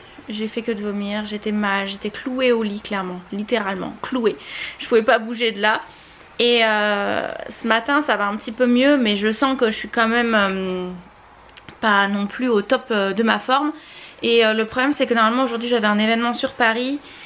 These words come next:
et que je devais aussi voir Aurore, euh, la fille de l'étoile,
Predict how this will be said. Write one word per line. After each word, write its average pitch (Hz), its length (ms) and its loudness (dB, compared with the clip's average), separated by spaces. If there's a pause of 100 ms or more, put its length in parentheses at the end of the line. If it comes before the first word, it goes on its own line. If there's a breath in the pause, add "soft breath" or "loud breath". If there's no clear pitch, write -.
(260 loud breath)
et 233 140 2
que 240 160 4
je 220 80 0
devais 233 260 6
aussi 226 280 2
voir 226 320 2
Aurore, 214 460 0
euh, 202 100 -2 (500)
la 214 180 2
fille 214 200 -6
de 214 80 0
l'étoile, 214 400 0